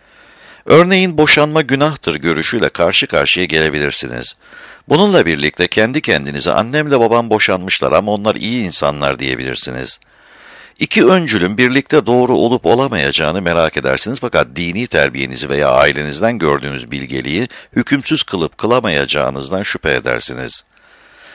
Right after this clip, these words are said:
Çatışma hissedersiniz. Bu durumda psikologlar bilişsel ahenksizlikten söz ederler. Felsefi danışmanlar ise buna varoluşsal ahenksizlik derler.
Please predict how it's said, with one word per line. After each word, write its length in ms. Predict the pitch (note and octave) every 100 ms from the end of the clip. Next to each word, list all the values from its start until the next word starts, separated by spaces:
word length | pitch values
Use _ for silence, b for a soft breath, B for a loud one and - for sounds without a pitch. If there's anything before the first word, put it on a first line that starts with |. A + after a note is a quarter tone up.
| B
Çatışma 420 | - C#3 D#3 - F3
hissedersiniz. 800 | - D#2+ B1 B1 B1 A1+ A1+ - B B B
Bu 160 | C3+ B2
durumda 380 | C#2+ C2+ F#2+ A#2
psikologlar 840 | - - D2+ C#2+ C2+ E2+ G#2+ E2+
bilişsel 680 | D#2+ G2 G2+ - - C3 F#2+
ahenksizlikten 1000 | - E2 C2+ D#2 D2 - C2+ C#2 - C2+
söz 240 | C2 C2 B1
ederler. 600 | A#1 A#1+ A#1 B1 B1 - B B B B B
Felsefi 540 | D#2+ C#2+ C#2+ C#2 A#2
danışmanlar 600 | D2+ C#2 C#2 C#2 C#2 F#2
ise 260 | G#2 - C2
buna 320 | D2 D2+ D#2+
varoluşsal 840 | D2+ G2 G2 E2+ F2 - G2+ G#2+ B1+
ahenksizlik 800 | C2+ B1 C2+ B1+ B1+ A1+ B1+ -
derler. 480 | B1 A#1+ B1 -